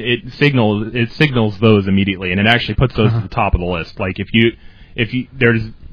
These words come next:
Speaker 1: a bunch of plugs in the back for it, and the ones that don't have it, it's automatically kind of grayed out and sent them to the very bottom of the stack, like,
Speaker 2: Okay.
Speaker 1: "Don't choose these, there's nothing here."
Speaker 2: Yeah, now, can you put,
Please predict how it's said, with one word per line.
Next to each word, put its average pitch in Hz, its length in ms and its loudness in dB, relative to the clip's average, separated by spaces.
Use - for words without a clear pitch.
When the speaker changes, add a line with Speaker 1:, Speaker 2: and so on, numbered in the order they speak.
Speaker 1:
a 123 80 -6
bunch 147 220 0
of 131 80 -2
plugs 117 260 0
in 104 80 0
the 101 60 -2
back 95 280 -2
for 90 240 -4
it, 90 80 -6
and 95 260 -4
the 107 80 -6
ones 120 220 2
that 110 140 2
don't 104 160 0
have 110 260 0
it, 113 160 0
it's 113 140 -10
automatically 107 540 2
kind 104 200 -4
of 92 100 -6
grayed 101 300 0
out 98 180 0
and 95 120 -6
sent 104 200 -4
them 101 140 0
to 98 80 -6
the 92 120 -4
very 98 240 0
bottom 95 320 2
of 90 60 -2
the 87 100 -6
stack, 101 340 0
like, 95 140 -2
Speaker 2:
Okay. - 80 -2
Speaker 1:
"Don't 95 180 -2
choose 95 260 -6
these, 92 220 -2
there's 92 180 -6
nothing 92 240 -6
here." 98 320 -2
Speaker 2:
Yeah, 123 100 -4
now, 143 140 4
can 151 240 4
you 165 120 8
put, 202 280 4